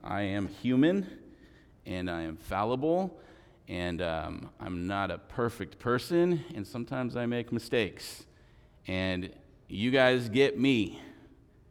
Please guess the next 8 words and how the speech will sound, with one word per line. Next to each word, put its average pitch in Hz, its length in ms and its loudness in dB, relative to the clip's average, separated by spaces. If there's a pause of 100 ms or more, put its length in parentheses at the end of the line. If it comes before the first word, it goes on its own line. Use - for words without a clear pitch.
Um, 85 400 0 (320)
who 135 140 4
I 131 120 8
am 165 280 6 (360)
is 98 300 0
who 127 100 2
I 127 100 6
am 127 180 4